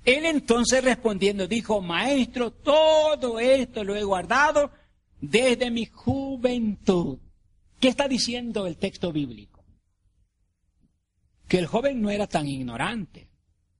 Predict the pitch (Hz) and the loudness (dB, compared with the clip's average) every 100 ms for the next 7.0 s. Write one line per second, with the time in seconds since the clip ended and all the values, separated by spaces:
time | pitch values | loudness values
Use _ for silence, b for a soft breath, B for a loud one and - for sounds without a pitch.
0 | _ _ _ _ _ _ _ _ _ _ | _ _ _ _ _ _ _ _ _ _
1 | _ _ _ _ _ - 202 214 220 214 | _ _ _ _ _ 0 2 4 4 4
2 | 320 339 330 294 285 - 233 254 262 - | 4 2 2 4 2 2 2 4 2 0
3 | - 110 - _ _ _ _ _ _ _ | -8 -8 -18 _ _ _ _ _ _ _
4 | _ _ _ _ _ 262 285 294 294 269 | _ _ _ _ _ 0 2 2 4 2
5 | 254 294 277 269 220 - 196 - 151 - | 0 0 0 0 0 0 -2 -2 0 2
6 | 196 311 294 277 262 262 277 226 135 | 4 4 4 2 4 4 2 0 -6